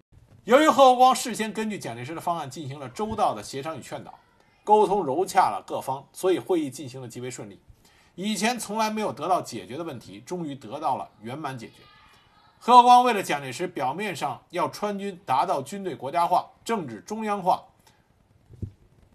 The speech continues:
实则是要将四川的军政大权划归到国民政府的辖下，这立了天大的功劳。而贺国光做的这一切，也为后来川军能够在抗日战争中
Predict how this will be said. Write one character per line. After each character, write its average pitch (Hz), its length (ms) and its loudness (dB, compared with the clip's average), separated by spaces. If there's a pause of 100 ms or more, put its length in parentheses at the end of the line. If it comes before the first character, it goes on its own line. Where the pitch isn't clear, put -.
(460)
实 254 220 0
则 220 300 6
是 - 160 -6
要 196 140 4
将 196 220 0
四 196 300 -6
川 185 180 -2
的 160 80 -8
军 180 180 -10
政 165 120 -8
大 123 140 -4
权 104 220 -14 (100)
划 170 260 4
归 151 160 -6
到 139 240 -8 (140)
国 143 240 -4
民 170 200 -6
政 175 240 -4
府 - 160 -16 (340)
的 113 80 -16
辖 110 240 -8
下， 135 160 -8 (420)
这 175 120 -4
立 196 220 -4
了 104 160 -10 (400)
天 175 200 -2
大 143 140 -2
的 - 120 -12
功 107 140 -18
劳。 - 80 -20 (720)
而 269 200 10
贺 302 120 2
国 254 80 8
光 254 180 10
做 247 160 2
的 196 60 0
这 208 100 -2
一 185 120 -2
切， 180 220 -4
也 127 140 -12
为 208 100 -4
后 208 320 4
来 117 220 -4
川 220 280 -8
军 196 220 -8
能 170 120 -8
够 220 120 0
在 143 140 -8
抗 196 300 0
日 135 40 -10
战 127 120 -8
争 110 120 -14
中 131 160 -10